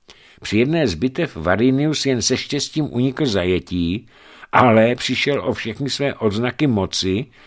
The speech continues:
odznaky funkce, ale i přišel o peníze na výplaty žoldů a koně. A to bylo pro, pro velitele legie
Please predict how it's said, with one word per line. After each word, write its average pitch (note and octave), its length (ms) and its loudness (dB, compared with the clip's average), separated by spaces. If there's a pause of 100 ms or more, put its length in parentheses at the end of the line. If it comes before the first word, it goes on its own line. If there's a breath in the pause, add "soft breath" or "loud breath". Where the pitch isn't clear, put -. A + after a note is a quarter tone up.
(220 loud breath)
odznaky C3 460 0
funkce, G2+ 720 -2 (220 soft breath)
ale B2+ 240 2
i C#3+ 160 -2
přišel C3+ 480 -2
o A2 100 0
peníze B2 520 0
na A#2+ 120 -2
výplaty A#2+ 460 -2
žoldů G#2+ 380 0
a G#2+ 100 -4
koně. E2+ 360 -2 (380 loud breath)
A F2 100 2
to - 160 4
bylo C#3 300 2
pro, A#2 340 2 (440 loud breath)
pro F#2+ 300 4 (160)
velitele B2 640 6
legie G#2+ 440 6